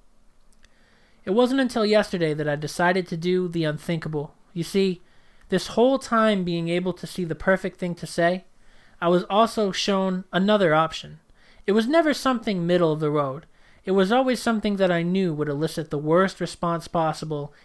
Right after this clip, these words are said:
and impact my life in the worst way. I had had enough of this perfect life. People would often come to me for advice. After all, I always had the perfect advice to give.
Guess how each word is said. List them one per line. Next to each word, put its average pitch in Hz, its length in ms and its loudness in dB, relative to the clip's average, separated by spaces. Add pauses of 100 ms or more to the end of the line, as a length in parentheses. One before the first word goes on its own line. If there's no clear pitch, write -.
(100)
and 156 100 -8
impact 170 440 -4
my 170 100 -4
life 147 340 -4
in 151 80 -10
the 143 80 -8
worst 151 400 -2
way. 143 300 -10 (760)
I 254 260 2
had 214 160 2
had 180 200 4
enough 170 400 0
of 147 100 -6
this 147 140 -6
perfect 151 400 -2
life. 135 440 -8 (220)
People 208 320 0
would 180 100 6
often 170 340 4
come 180 240 -2
to 185 120 -4
me 185 140 0
for 175 140 -2
advice. 156 560 0
After 147 320 -2
all, 147 280 0 (180)
I 151 140 -8
always 180 280 0
had 160 160 0
the 156 60 -2
perfect 160 380 -2
advice 151 360 -4
to 151 100 -8
give. 160 420 -6